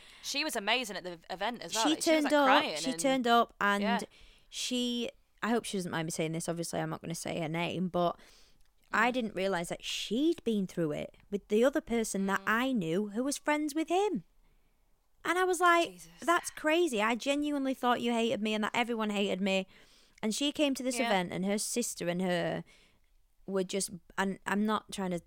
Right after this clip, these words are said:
Speaker 2: blow smoke up my own arse, but this is <laughs> genuinely what they said. And, you know,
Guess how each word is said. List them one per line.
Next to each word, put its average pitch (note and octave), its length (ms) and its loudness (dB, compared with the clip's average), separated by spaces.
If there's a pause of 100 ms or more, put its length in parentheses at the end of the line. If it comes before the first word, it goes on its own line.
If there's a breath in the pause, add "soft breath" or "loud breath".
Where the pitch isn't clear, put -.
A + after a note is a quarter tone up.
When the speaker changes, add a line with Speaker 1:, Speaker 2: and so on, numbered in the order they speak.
(120)
Speaker 2:
blow F3 280 -2
smoke E3 420 -4
up - 80 -4
my D#3+ 200 -4
own D#3+ 120 -4
arse, D#3+ 360 -4
but - 220 -4
this F#3 200 -4
is G#3+ 120 2
<laughs> A#3 120 4
genuinely G3 480 0
what E3 200 0
they F3 140 -2
said. D#3+ 520 0
And, D#3+ 340 -6 (120)
you F#3 140 -4
know, D#3+ 300 -2